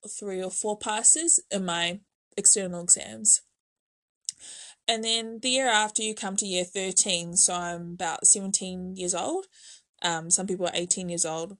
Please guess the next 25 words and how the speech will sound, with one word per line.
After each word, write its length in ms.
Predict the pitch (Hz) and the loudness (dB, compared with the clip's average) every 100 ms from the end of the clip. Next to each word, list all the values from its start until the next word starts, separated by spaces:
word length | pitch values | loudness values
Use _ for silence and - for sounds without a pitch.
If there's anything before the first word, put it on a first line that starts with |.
| _ - | _ -12
but 120 | - | -8
yeah. 140 | 156 - _ _ - - - _ - | -8 -8 _ _ -20 -20 -20 _ -2
And 380 | 196 185 180 180 | 0 2 0 0
I, 220 | 175 185 - | -2 -2 -4
again, 320 | 220 311 302 - | -2 -4 -2 -2
I 80 | |
decided 540 | 220 - 208 208 214 220 | 6 6 6 4 0 -2
to 80 | 214 | 0
choose, 720 | - 208 196 196 196 - - 196 | 0 2 0 2 4 2 0 2
well, 400 | 190 180 180 - - | 4 6 4 -6 -2
biology 720 | 180 180 185 196 190 202 190 175 | 4 4 4 2 0 -2 -2 -4
and 220 | 175 180 | -4 -4
chemistry, 540 | 311 254 - 170 143 | -2 4 6 4 4
so 220 | - 131 - | 4 2 -4
I 60 | 165 | -6
didn't 260 | 165 185 180 | -4 -4 -6
even 220 | 175 170 | -8 -8
bother 220 | 147 156 | -8 -6
with 120 | 113 - | -6 -4
physics 460 | - - 120 - | 4 4 6 2
'cause 500 | - 139 - - - _ | 2 6 6 6 -2 _
<laughs> 520 | - - - - - | -14 -12 -14 -18 -8
I 160 | 185 180 | -4 -2
was 200 | 180 - | 2 2
terrible. 600 | - 160 160 160 160 | 2 -6 -6 -10 -10